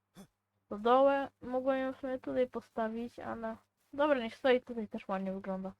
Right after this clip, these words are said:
Kładziemy tak. Patyk-, o patyki się nie musimy martwić.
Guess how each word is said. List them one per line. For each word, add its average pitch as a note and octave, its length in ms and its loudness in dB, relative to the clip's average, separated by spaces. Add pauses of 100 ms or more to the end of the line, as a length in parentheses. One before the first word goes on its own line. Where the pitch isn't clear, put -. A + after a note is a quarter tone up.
(2500)
Kładziemy A3+ 520 -2
tak. - 420 -6 (640)
Patyk-, A#3+ 380 -2
o - 80 -2
patyki A#3 400 2
się - 140 -12
nie G#3 80 -6
musimy B3 360 -4
martwić. A3+ 600 -6